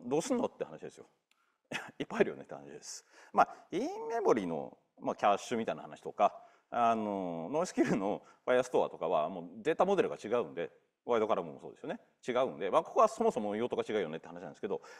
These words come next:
リレーショナルモデルの場合ってどうなんでって話ですよ。似たようなデータなのに、つって、じゃあどうしようってことです。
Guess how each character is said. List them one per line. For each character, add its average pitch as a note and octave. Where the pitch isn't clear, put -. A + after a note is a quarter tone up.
リ C#3
レ C4
ー D4
シ C4+
ョ B3+
ナ A#3+
ル A3+
モ A3
デ C3
ル F#2+
の D#2+
場 D2+
合 D2+
っ D2+
て F#2
ど D3+
う -
な F2+
ん C2+
で D2+
っ C#2
て -
話 D2
で -
す -
よ。 -
似 A2+
た A#2
よ B2+
う -
な C#2
デ C2
ー -
タ C#2
な C2
の B1
に、 F#2+
つ -
っ -
て、 A2+
じ -
ゃ -
あ -
ど D3+
う F#3
し -
よ -
う -
っ -
て -
こ -
と -
で -
す。 -